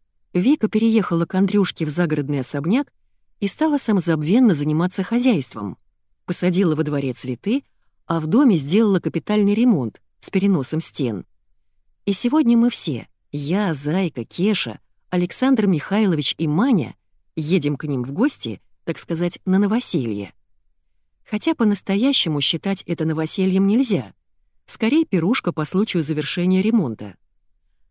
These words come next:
До местечка под названием «Волшебный лес» мы добрались без особых приключений. Андрюша возвёл тут особняк лет семь-восемь назад,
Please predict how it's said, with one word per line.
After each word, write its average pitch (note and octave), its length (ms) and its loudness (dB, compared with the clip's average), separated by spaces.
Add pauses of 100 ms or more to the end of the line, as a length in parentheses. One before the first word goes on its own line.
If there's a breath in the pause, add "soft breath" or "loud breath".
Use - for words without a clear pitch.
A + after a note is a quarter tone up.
(240)
До F3 160 0
местечка - 520 -2
под D#3+ 160 -6
названием D#3 600 -2
«Волшебный D3+ 760 -4
лес» B3 320 -2 (460)
мы C#4 180 4
добрались G3+ 460 0
без D3+ 180 -2
особых A3 380 -2
приключений. C#3 760 -4 (800)
Андрюша F#3 580 2
возвёл D#3+ 380 0
тут - 200 -6
особняк A3 720 0
лет E3 260 -2
семь-восемь G#3 580 0
назад, G3+ 460 -2